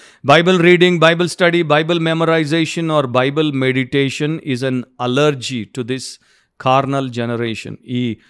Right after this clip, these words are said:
శరీర సంబంధమైనటువంటి తరానికి బైబిల్ని పఠించడము, బైబిల్ని తర్వాత చదవడము, లేకపోతే కంటత చేయడము, ధ్యానించడం అనేది ఒక అలర్జీ అన్నమాట.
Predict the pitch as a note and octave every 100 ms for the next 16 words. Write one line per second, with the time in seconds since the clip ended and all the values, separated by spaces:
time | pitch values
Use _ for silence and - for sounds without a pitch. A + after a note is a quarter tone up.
0 | _ _ - C#3 D#3 D#3+ D#3 D3 C#3+ C#3
1 | C#3 C3+ B2 C3 C3 B2 B2 - B2 B2
2 | C3+ B2 A2 A2 G2+ G2+ A2+ A#2 A#2+ A#2
3 | A#2 A2 - A#2 D3 C#3 - C3+ C3+ C3+
4 | C3 A#2+ G#2+ A2 A2+ A2+ A2+ A2 - _
5 | _ _ _ G#2+ A2 A2+ A2+ A2+ - A#2+
6 | C#3 C#3 C3+ C#3 C3+ A#2 A2 G#2 A2+ A2+
7 | A2+ A2 A#2 A#2 A#2+ A#2+ B2+ B2 B2+ B2+
8 | A2 A2+ B2 B2 A2+ A#2 A#2 A#2 A#2+ A#2
9 | C#3 D3+ B2 C3+ - - A#2+ B2+ A#2+ A2+
10 | A2+ G2 F2+ G2+